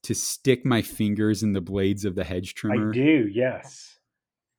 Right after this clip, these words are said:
Speaker 1: So I did it.
Speaker 2: Uh-huh.
Speaker 1: I turned on the hedge trimmer. I stuck my left index finger into the blades of the hedge trimmer. I,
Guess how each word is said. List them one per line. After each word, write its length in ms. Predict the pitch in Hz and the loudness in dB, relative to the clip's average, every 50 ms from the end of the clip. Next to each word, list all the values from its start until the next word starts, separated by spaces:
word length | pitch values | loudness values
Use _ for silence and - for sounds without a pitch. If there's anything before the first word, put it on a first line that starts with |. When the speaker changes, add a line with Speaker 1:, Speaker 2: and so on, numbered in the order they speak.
| _ _ _ _ _ _ _ _ _ _ _ _ _ | _ _ _ _ _ _ _ _ _ _ _ _ _
Speaker 1:
So 240 | - - - 117 | -4 0 2 4
I 100 | 113 110 | 6 4
did 320 | 104 98 92 92 123 117 107 | 4 2 4 4 4 6 6
it. 120 | 98 90 90 | 4 0 -2
Speaker 2:
Uh-huh. 380 | 87 87 110 107 113 131 139 135 - _ _ _ _ _ _ _ _ _ _ _ _ - | -4 -6 -6 -4 -4 -4 -6 -6 -12 _ _ _ _ _ _ _ _ _ _ _ _ -14
Speaker 1:
I 40 | 110 98 - | -14 -12 -8
turned 260 | - - 127 120 135 | 0 2 2 4 4
on 100 | 131 123 | 4 4
the 100 | 131 127 | 4 4
hedge 300 | 123 123 113 110 107 - | 4 2 2 2 0 -8
trimmer. 540 | - - 120 107 107 107 104 104 107 107 - _ _ _ _ _ _ _ | -2 0 0 2 2 2 0 0 -2 -4 -8 _ _ _ _ _ _ _
I 100 | 110 95 | -8 -8
stuck 500 | - - - - - 120 113 110 - - | -6 -8 -10 -4 0 0 0 0 0 -2
my 280 | 123 117 113 110 104 | -2 0 0 0 0
left 420 | 101 101 104 110 113 127 - - - - | 0 0 2 2 2 2 0 -4 -6 0
index 520 | 143 123 127 123 113 113 107 - - - - | 0 2 2 2 2 0 0 -2 -6 -10 -6
finger 380 | - 110 101 101 101 101 101 104 | -4 -4 -2 -2 0 0 0 0
into 360 | - 131 117 110 110 - 120 | 0 0 -2 -2 -2 -4 -2
the 120 | 113 110 | -2 -2
blades 440 | 95 107 110 110 104 104 101 95 101 | 0 0 0 0 2 0 0 -2 -2
of 200 | 110 104 95 87 | -4 -4 -2 -4
the 100 | 101 95 | -6 -4
hedge 300 | 85 98 95 90 87 - | -2 -2 -4 -4 -6 -12
trimmer. 500 | - - 101 92 90 90 90 90 90 90 _ _ _ _ _ _ _ _ _ _ | -10 -8 -6 -6 -4 -6 -6 -8 -10 -12 _ _ _ _ _ _ _ _ _ _
I, 240 | - 117 104 107 110 | -2 0 0 0 0